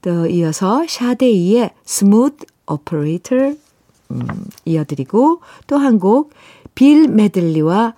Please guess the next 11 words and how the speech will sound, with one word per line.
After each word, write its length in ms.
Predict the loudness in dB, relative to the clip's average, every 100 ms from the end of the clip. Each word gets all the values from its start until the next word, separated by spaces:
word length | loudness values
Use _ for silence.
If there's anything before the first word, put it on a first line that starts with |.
| _
제니퍼 680 | -2 2 4 2 0 -2 -4 -10 _
원스의 760 | 0 2 2 0 -2 -4 -6 -10 _ _ _ _ _ _
The 120 | -2 -2 -4
Time 500 | 0 2 2 4 2
of 200 | 2 2
My 280 | 2 0 -4
Life. 380 | -8 -12 -14 -18 -20 _ _ _ _ _
네, 240 | -8 -6 -6
세 200 | -4 0
곡 280 | 2 2 0 -2
이어드립니다. 680 | -2 -2 -8 -16 -20 -20